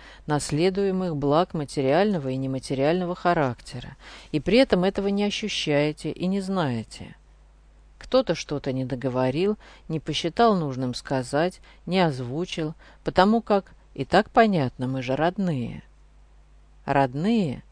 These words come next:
слово ключ. Родной человек — это особое состояние внутри меня — Если я его не ощущаю, человек родным не распознаётся,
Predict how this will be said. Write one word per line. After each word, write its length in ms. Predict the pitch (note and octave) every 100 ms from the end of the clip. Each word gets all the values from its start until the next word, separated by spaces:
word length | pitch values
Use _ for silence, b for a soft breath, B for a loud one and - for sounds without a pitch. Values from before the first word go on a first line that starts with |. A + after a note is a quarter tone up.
| _ - -
слово 400 | - D#3 F#3+ F3+
ключ. 480 | - B2+ A2+ - - - _ _ - - -
Родной 420 | C3+ C#3+ C3+ C#3+
человек — 600 | B2+ C3+ B2+ C3 G3 B3+
это 200 | D#3+ -
особое 440 | C#3+ - G#3+ F3+ E3
состояние 760 | D#3+ - C#3 C#3 G#3+ A3+ D#3
внутри 360 | C3+ C#3 - F3+
меня — 500 | F#3 F3+ D3+ A#2 - B B B B B
Если 260 | D#3 - F3
я 200 | F3+ F3+
его 140 | E3
не 140 | D#3+
ощущаю, 680 | D#3 - D3+ - A3+ C4 A#3
человек 480 | - D#3+ C3+ E3+ -
родным 420 | G3 D#3+ D3 G#3+
не 100 | G#3
распознаётся, 1080 | F#3+ - - F#3 F#3+ F#3+ F3 B2+ - -